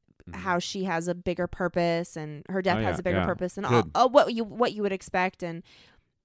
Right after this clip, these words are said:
Speaker 2: uh, apparently at his sentencing, they read a poem that she wrote.
Speaker 1: Oh, cool.
Speaker 2: Yeah, and she, oh my gosh, you sh-, some of the songs. So in the show that I watched, they sang, they played clips of people
Speaker 1: Oh,
Speaker 2: singing.
Speaker 1: that's cool.
Speaker 2: 'Cause she would write songs for
Speaker 1: Yeah,
Speaker 2: the church.
Speaker 1: yeah,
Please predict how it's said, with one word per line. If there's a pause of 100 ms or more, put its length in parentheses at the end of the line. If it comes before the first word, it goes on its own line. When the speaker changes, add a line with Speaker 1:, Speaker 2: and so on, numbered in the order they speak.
(100)
Speaker 2:
uh,
apparently
at
his
sentencing,
they
read (1040)
a
poem
that
she
wrote. (140)
Speaker 1:
Oh,
cool.
Speaker 2:
Yeah,
and
she,
oh
my
gosh,
you
sh-,
some
of
the
songs.
So
in
the
show
that
I
watched,
they
sang, (100)
they
played
clips
of
people
Speaker 1:
Oh,
Speaker 2:
singing.
Speaker 1:
that's
cool.
Speaker 2:
'Cause
she
would
write
songs
for
Speaker 1:
Yeah,
Speaker 2:
the
church.
Speaker 1:
yeah,